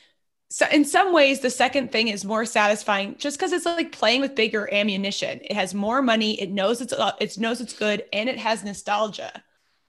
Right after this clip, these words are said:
You know, like, it's, like, it's just, it's kind of, like, with, it has bigger guns. But you have to, like,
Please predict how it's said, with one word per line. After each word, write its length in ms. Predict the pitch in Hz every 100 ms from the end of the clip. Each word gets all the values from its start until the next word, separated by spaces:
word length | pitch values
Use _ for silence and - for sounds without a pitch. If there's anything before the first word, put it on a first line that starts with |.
| _ _
You 100 | -
know, 180 | 220 208
like, 280 | 202 196 -
it's, 200 | - 220
like, 200 | 226 220 -
it's 140 | 226
just, 240 | 240 254 -
it's 180 | 226 220
kind 240 | - 233 247
of, 80 |
like, 220 | 226 202 -
with, 160 | 202 202 -
it 40 |
has 160 | 226 208
bigger 320 | 170 208 196
guns. 520 | 170 202 196 - -
But 100 | 214
you 80 | 226
have 240 | 214 269
to, 80 | -
like, 220 | 320 254